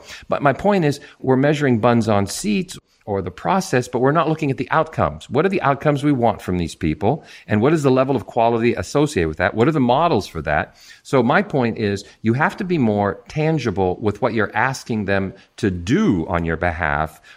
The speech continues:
versus making conclusions about them based on your bias or your perception of them.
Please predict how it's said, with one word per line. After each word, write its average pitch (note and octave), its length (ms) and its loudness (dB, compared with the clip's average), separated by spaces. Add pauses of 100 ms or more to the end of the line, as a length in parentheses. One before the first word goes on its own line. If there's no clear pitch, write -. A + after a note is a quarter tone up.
(100)
versus G#2+ 580 0 (240)
making A#2+ 280 0
conclusions A#2 600 0
about E2+ 320 0
them F2 220 -4 (240)
based G#2 240 0
on F#2+ 160 2
your F2 340 0 (180)
bias F#2 640 -2
or F#2 120 2
your F2+ 80 0
perception - 580 -4
of D#2 100 -8
them. D#2+ 200 -10